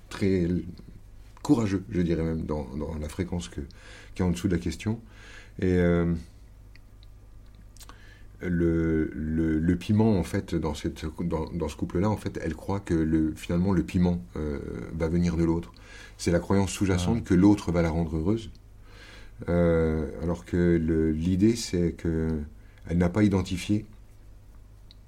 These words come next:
Speaker 1: que, euh, c'est elle qui devenait chiante à ses propres yeux, tout simplement.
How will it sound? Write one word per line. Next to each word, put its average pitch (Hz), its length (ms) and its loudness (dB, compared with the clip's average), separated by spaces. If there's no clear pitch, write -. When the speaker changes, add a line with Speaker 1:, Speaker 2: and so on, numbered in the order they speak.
Speaker 1:
que, 82 500 2
euh, 73 280 -6
c'est - 200 -2
elle 92 180 4
qui - 120 -4
devenait 80 260 -2
chiante 87 320 -4
à 76 40 -8
ses - 120 -8
propres 82 300 -6
yeux, 73 240 -4
tout - 80 -12
simplement. 76 460 -4